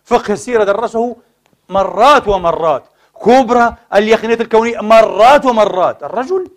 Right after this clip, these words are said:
يعلم في المسجد كما يعلم في الجامعة، لا يعلم بالطريقة الخفيفة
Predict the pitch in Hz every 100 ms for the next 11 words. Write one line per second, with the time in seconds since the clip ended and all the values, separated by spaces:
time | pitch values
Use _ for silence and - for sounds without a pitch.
0 | 165 160 254 208 269 302 254 196 196 233
1 | 226 220 240 226 190 151 226 175 135 110
2 | - _ _ _ _ _ _ _ _ _
3 | _ _ _ - _ _ _ _ 220 220
4 | 247 208 170 196 208 185 - 175 214 202
5 | 196